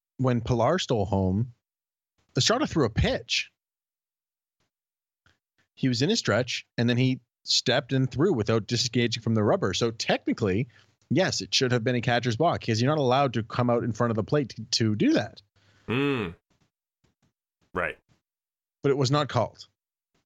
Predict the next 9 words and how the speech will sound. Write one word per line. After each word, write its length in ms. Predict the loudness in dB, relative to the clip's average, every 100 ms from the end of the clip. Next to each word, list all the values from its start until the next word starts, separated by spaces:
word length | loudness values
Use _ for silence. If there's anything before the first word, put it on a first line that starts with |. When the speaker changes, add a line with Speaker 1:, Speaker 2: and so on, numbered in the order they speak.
| _ _ _ _ _ _ _ _ _ _ _ _ -20 -20 _ _ _ _ _ -10
Speaker 2:
Did 160 | -6 -4
someone 220 | -4 -2
else 160 | -2 -2
get 120 | -6
thrown 220 | -2 -2
out 160 | -2 -2
on 160 | -2
that 140 | -2 -4
account? 340 | -4 -6 -6